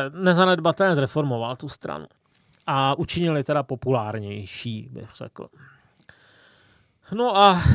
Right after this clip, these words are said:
eh, jako jeho partneři byli ti Svobodní pod vedením jistého, jistého pana Štrácheho a to s tím právě ten se stal vicekancléřem a jeho pád teď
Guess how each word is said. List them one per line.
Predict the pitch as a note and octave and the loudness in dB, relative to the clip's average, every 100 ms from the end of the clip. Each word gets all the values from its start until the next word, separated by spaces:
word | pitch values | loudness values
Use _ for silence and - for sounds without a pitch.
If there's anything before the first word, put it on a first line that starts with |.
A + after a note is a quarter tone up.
| - | 4
eh, | G3 | 4
jako | F3+ F3 - F#3 | 4 2 0 0
jeho | E3+ | 0
partneři | D3+ D3+ - D#3 - | -2 -4 -2 -4 -4
byli | D#3 D3+ | -6 -6
ti | C#3 | -8
Svobodní | B2 D3 D#3+ F3 F3+ F3+ D#3 | -10 -8 -4 -4 -4 -6 -6
pod | C#3+ | -6
vedením | B2+ C#3 D3 C#3+ C3+ | -6 -4 -4 -4 -6
jistého, | B2+ - C#3 C3 A#2+ A#2 A2+ | -8 -8 -4 -4 -4 -4 -6
jistého | A#2+ - A#2+ A2 | -10 -12 -12 -12
pana | B2+ A2+ | -10 -12
Štrácheho | A2 - D3+ - E3+ D#3 C#3+ | -12 -4 -4 -2 -2 0 0
a | A#2 | -4
to | A2 C3+ C3+ B2+ | -8 -12 -10 -14
s | - | -18
tím | - C3 B2 A#2+ | -14 -12 -12 -14
právě | B2 A#2+ A#2+ B2 | -10 -10 -10 -10
ten | C3 | -12
se | A#2+ B2+ | -12 -14
stal | - A2+ | -12 -14
vicekancléřem | A#2+ - C#3 C#3+ C3 C#3 C3 - C#3 B2 | -12 -12 -8 -8 -4 -4 -4 -4 -6 -6
a | A#2 - | -10 -14
jeho | - C3+ C#3+ | -4 0 0
pád | - A#2+ A#2 _ | 0 -4 -4 _
teď | C3+ | -10